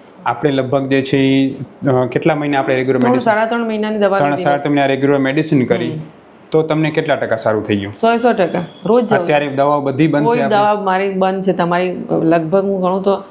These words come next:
Speaker 2: ત્રણ, ચાર મહિનાથી દવા બંધ છે.
Speaker 1: બંધ છે, તોય પણ તમને સારું
Speaker 2: હા,
Speaker 1: છે,
Speaker 2: તો
Speaker 1: બરોબર
Speaker 2: સારું
Speaker 1: છે.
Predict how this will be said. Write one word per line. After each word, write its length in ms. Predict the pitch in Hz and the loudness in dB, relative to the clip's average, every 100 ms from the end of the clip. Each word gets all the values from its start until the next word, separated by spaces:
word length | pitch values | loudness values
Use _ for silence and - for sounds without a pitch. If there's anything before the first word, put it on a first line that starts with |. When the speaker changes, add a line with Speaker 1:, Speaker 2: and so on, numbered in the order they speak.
| - - - | -20 -20 -4
Speaker 2:
ત્રણ, 160 | 202 196 | 0 2
ચાર 200 | 220 208 | 2 0
મહિનાથી 360 | 190 196 202 | -2 -2 0
દવા 240 | 185 180 190 | 2 2 2
બંધ 260 | 190 180 | 0 -2
છે. 240 | - 131 135 | -4 -4 0
Speaker 1:
બંધ 240 | 135 123 | 2 2
છે, 160 | 117 107 | 0 0
તોય 220 | 147 143 | 2 0
પણ 180 | 143 131 | 0 -2
તમને 280 | 127 117 | -2 -2
સારું 280 | 110 117 185 | -2 -2 0
Speaker 2:
હા, 80 | 180 | -2
Speaker 1:
છે, 80 | 156 | -4
Speaker 2:
તો 60 | |
Speaker 1:
બરોબર 340 | 170 135 156 156 | -2 0 0 -2
Speaker 2:
સારું 0 | |
Speaker 1:
છે. 160 | 175 | -4